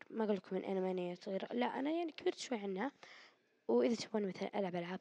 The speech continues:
ثانية، أسوي لكم فلوقات. و،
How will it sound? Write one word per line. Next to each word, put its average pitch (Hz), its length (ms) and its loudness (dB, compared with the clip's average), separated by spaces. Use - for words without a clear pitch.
ثانية، 233 320 0
أسوي 208 200 -2
لكم 196 200 -6
فلوقات. 240 600 -4
و، 240 480 4